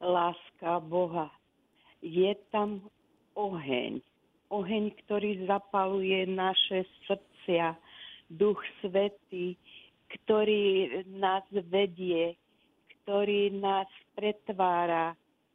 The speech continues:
ktorý nás, eh, vodí po cestách Božích.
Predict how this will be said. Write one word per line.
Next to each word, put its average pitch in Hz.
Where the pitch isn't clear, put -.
ktorý 214
nás, 208
eh, 190
vodí 180
po 208
cestách 180
Božích. 185